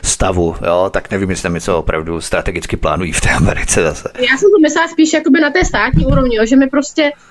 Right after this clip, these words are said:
Speaker 1: Jo,
Speaker 2: eh,
Speaker 1: byrokraty možná strategicky plánují, to jo.
Speaker 2: Že my vůbec nemáme žádnou, žádnou vizi tady, jako v, jako v České republice. Jednou jsme, jednou jsme prostě pro posilování V čtyři, za chvilku nejsme pro posilování V čtyři,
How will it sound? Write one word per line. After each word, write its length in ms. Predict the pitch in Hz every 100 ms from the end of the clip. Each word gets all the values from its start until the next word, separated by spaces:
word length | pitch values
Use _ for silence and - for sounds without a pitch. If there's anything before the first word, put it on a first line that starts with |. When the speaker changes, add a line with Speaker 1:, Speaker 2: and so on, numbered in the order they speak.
| - - -
Speaker 1:
Jo, 80 | -
Speaker 2:
eh, 160 | 202 156
Speaker 1:
byrokraty 520 | 143 165 151 139 117
možná 300 | 110 104 101
strategicky 520 | 85 - 90 95 -
plánují, 340 | - 87 82 80
to 100 | 117
jo. 260 | 113 95 87 - - - - - - - - 269
Speaker 2:
Že 100 | 330
my 200 | 339 330
vůbec 200 | 339 - 349
nemáme 300 | 330 330 339
žádnou, 500 | 320 302 330 359 339 -
žádnou 480 | 294 285 302 349 294
vizi 360 | 302 240 196 -
tady, 340 | 269 240 226 233
jako 200 | 240 254
v, 40 | - -
jako 180 | 240 254
v 80 | 269
České 380 | - 262 277 254
republice. 480 | 240 220 233 233 233
Jednou 300 | 262 311 320
jsme, 300 | 311 269 214 _
jednou 280 | 262 285 330
jsme 220 | 320 320
prostě 500 | 294 294 277 - 233 226
pro 400 | 233 220 208 277
posilování 760 | 277 269 330 311 302 302 302
V 220 | 294 285 285
čtyři, 580 | - 269 262 269 269 262 - -
za 200 | 214 240
chvilku 320 | 254 247 196
nejsme 360 | 175 240 294 269
pro 140 | 285
posilování 560 | 277 277 285 277 277 269
V 140 | 254
čtyři, 280 | 262 254